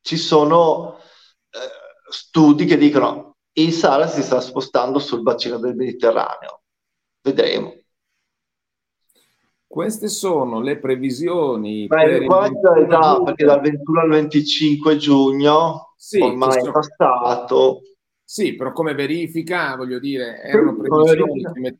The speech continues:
Speaker 2: mettevano precipitazioni nel nord Italia e abbiamo avuto precipitazioni <laughs> abbastanza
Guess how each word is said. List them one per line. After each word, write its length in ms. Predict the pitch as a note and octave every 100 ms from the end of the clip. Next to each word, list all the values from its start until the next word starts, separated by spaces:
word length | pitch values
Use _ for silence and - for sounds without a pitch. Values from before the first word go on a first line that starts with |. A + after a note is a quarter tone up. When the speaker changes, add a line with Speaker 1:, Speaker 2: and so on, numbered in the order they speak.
| _ _ -
Speaker 2:
mettevano 440 | D3 D3+ C#3 B2+
precipitazioni 1000 | C3+ C3+ C3 B2+ A#2 B2 - D3+ D3 B2+
nel 180 | A#2+ B2
nord 260 | C3+ C3+ C#3
Italia 680 | G#3+ C#3+ A#2 A#2 C#3+ D#3+
e 40 | A#2+
abbiamo 320 | A2+ A2+ C3
avuto 320 | A#2 G#2 B2+
precipitazioni 1600 | A2 A2 G#2 A2 A#2 - G#2+ G2+ G#2+ A2+ A2+ G#2+ G2+ F#2+ F#2 _ _ _
<laughs> 600 | A2 - _ - D3 C#3+ _ _ _ _ -
abbastanza 580 | G2+ A2+ A2 B2+ B2+